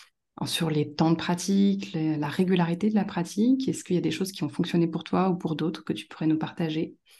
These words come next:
Si jamais on veut mettre en application justement ce qu'il y a dans ce fameux guide pour la méditation des chakras.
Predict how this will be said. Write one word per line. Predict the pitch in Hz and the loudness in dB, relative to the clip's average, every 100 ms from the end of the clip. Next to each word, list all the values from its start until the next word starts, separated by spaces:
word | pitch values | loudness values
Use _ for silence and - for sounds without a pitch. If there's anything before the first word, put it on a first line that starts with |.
| _ _ _ | _ _ _
Si | - 165 | -4 2
jamais | 160 175 | 6 6
on | 170 | 6
veut | 160 | 4
mettre | 165 165 | 2 2
en | 160 | 4
application | 170 - 175 165 185 | 4 2 -4 -4 -4
justement | 185 180 170 160 165 | -4 -2 0 0 -2
ce | - | -4
qu'il | 160 | 2
y | |
a | 156 | 2
dans | 156 | 2
ce | 175 | -2
fameux | - 170 156 | 0 2 2
guide | 151 170 175 - - | 4 2 2 -2 -4
pour | 156 | 0
la | |
méditation | 151 165 160 156 160 | 0 0 -2 -4 -2
des | 156 | 0
chakras. | - 151 - 190 | -2 -4 -6 -8